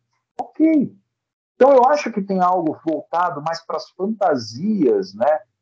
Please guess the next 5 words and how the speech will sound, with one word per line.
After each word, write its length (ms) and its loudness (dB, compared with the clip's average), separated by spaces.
Mais 240 -2
agressivas, 1040 -2
assim, 380 -6
mais, 560 2
é, 800 0